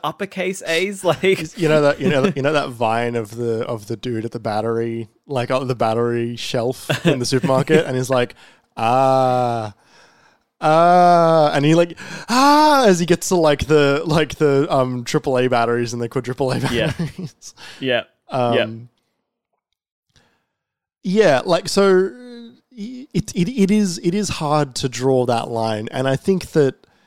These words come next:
Speaker 2: look, there's a lot of terrible terms in the games industry in terms of, like, this doesn't really mean anything.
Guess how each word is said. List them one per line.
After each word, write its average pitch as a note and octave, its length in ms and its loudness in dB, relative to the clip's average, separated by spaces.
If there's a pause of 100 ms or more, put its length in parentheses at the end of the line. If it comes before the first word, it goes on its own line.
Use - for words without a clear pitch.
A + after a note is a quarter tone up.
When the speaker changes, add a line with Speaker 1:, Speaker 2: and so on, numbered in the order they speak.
(1160)
Speaker 2:
look, C#3+ 280 -4
there's D3 340 0
a E3 40 4
lot C3 220 2
of A#2+ 240 -2
terrible A#2 560 -4
terms A#2 640 -6
in A#2+ 140 -8
the A#2 80 -4
games A2 340 -6
industry A2+ 500 -6
in A2 100 -6
terms A2+ 300 -6
of, A2 180 -4
like, A2 200 -6
this E3+ 300 -4
doesn't B2 280 -6
really A#2 360 -8
mean B2+ 200 -4
anything. A#2+ 560 -4